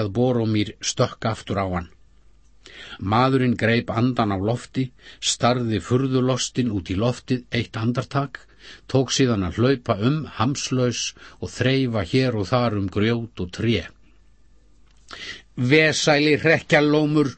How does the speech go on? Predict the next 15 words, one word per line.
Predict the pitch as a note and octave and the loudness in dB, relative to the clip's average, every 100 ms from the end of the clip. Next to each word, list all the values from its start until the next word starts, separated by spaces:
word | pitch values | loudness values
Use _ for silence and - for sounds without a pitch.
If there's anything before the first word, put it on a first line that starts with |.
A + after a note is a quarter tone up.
| _ _ _ _ _ - | _ _ _ _ _ -4
æpti | F2+ - D#2+ | -4 -8 -12
hann, | D#2+ - - - | -12 -16 -8 2
"ég | C3+ B2+ | 2 2
skal | - C#3 B2 | 2 2 2
svo | - B2 | 0 0
sannarlega | A#2 - C#3 D3+ D3 D3 C#3+ | 0 2 2 4 2 2 0
klófesta | - C#3 C3+ D3+ - C#3+ | 2 2 4 2 2 2
þig, | D#3 | 4
nú | C#3+ C#3+ | 2 2
skil | - D#3 D3+ | 0 2 4
ég | D3+ D3 | 2 2
allt | C#3+ - | -2 0
þitt | D3 C3+ B2+ | 0 2 0
ráðabrugg. | C#3 C3+ B2+ A#2+ B2 - - - - - | 2 0 0 0 -2 -4 -12 -14 -12 -10
Þú | - | 0